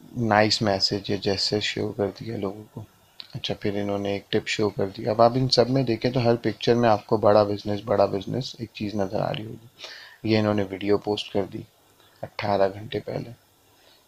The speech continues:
हम चौबीस घंटे की इनकी activities को देखते हैं सिर्फ। अट्ठारह घंटे पहले एक और video, फिर event,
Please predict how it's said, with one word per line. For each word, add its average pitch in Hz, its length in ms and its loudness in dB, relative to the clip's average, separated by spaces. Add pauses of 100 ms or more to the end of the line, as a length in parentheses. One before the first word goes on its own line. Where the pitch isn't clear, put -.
हम 113 160 0
चौबीस 120 500 6
घंटे 113 260 0
की 107 80 -2
इनकी 104 260 -2
activities 107 640 -6
को 104 80 -2
देखते 107 320 -12
हैं 120 80 -12
सिर्फ। 120 240 -18 (1800)
अट्ठारह 104 400 4
घंटे 107 300 -2
पहले 113 300 -6
एक 113 160 -6
और 104 180 6
video, 107 420 -2 (720)
फिर 107 200 2
event, 110 440 -4